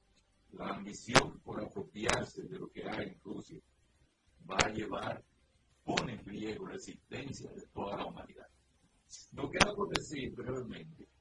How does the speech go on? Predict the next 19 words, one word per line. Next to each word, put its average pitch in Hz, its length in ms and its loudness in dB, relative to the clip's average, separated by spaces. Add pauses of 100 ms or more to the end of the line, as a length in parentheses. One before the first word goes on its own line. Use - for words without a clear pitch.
(840)
que 110 340 4 (420)
una 165 280 0
encuesta - 760 8 (960)
en 101 200 -10
Nueva - 260 -4
York 95 240 -8 (1000)
dice - 580 2
que - 140 -2
solo - 360 6
el - 100 0
siete - 540 2
por - 240 -4
ciento - 840 0
de 101 100 -4
los 95 160 6
neoyorquinos - 800 -8 (1300)
ve - 640 4 (300)
como - 300 -4
bueno - 520 6